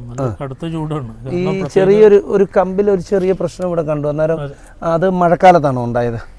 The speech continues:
Speaker 1: അതെ, മഴക്കാലത്താണ്
Speaker 2: ആ,
Speaker 1: ഉണ്ടായത്.
Speaker 2: ആ
Speaker 1: അത്
Speaker 2: സമയത്ത് നമുക്ക് കൊടുക്കേണ്ടത് എന്നാന്ന് വെച്ചാൽ പൊട്ടാസ്യം ഫോസ്ഫനേറ്റ് എന്ന് പറയുന്ന അക്കൂമിൻ എന്ന് പറയുന്ന ഒരു വളമുണ്ട്.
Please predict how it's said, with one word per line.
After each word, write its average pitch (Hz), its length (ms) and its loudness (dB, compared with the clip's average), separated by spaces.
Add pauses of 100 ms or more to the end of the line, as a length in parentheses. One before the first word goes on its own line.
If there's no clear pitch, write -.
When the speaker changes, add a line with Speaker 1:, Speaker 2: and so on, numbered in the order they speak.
(100)
Speaker 1:
അതെ, 151 140 -2 (160)
മഴക്കാലത്താണ് 135 520 -8
Speaker 2:
ആ, 127 60 -12
Speaker 1:
ഉണ്ടായത്. 123 320 -6
Speaker 2:
ആ 180 80 4
Speaker 1:
അത് 202 160 -4
Speaker 2:
സമയത്ത് 175 360 -2 (100)
നമുക്ക് 156 280 -6
കൊടുക്കേണ്ടത് 139 400 -6
എന്നാന്ന് 131 240 -8
വെച്ചാൽ - 220 -6
പൊട്ടാസ്യം 175 560 -2
ഫോസ്ഫനേറ്റ് 165 640 -4
എന്ന് 160 180 -4
പറയുന്ന 131 400 -6 (640)
അക്കൂമിൻ 208 580 0
എന്ന് 156 160 -2
പറയുന്ന 139 300 -2
ഒരു 135 100 -2
വളമുണ്ട്. 127 300 -4